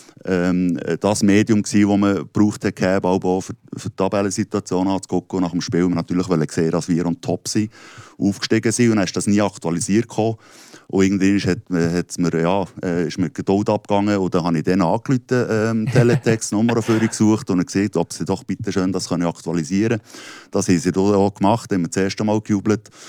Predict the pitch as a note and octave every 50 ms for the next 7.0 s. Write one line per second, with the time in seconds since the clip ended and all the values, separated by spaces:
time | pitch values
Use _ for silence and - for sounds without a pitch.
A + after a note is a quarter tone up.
0 | - - - - F2+ F2+ F#2 F#2 F#2 F#2+ F#2+ E2+ - - - F#2+ F#2+ - - F#2
1 | F2+ F2 F#2 F2 - - F2 F#2 F#2+ E2 - F2 F2 F2+ F#2 - G2 - _ -
2 | F#2+ G#2 A2+ A2 - - A2+ G2 G#2 G#2 G#2 G#2 G#2 G2+ - G2+ F#2 F#2 F#2+ F#2+
3 | F#2 - - - - - F2 F2 - F#2+ F#2 E2+ D#2+ E2 F2+ D#2+ - - G#2 G#2
4 | G#2+ G#2 - G2 F#2+ F#2+ - - - F#2+ F2+ F2+ F2+ - F#2+ F#2 - - - E3
5 | - - D3 - - F3 E3+ - F#3+ F#2 F#2 F3 E3+ F2+ F2+ - F#2 - F2 F2
6 | E2+ F#2+ F2 E2+ E2+ F2 F#2+ G#2 A2+ A2+ G2+ G2 D#2 E2+ E2+ - E2 D#2+ D2 C2+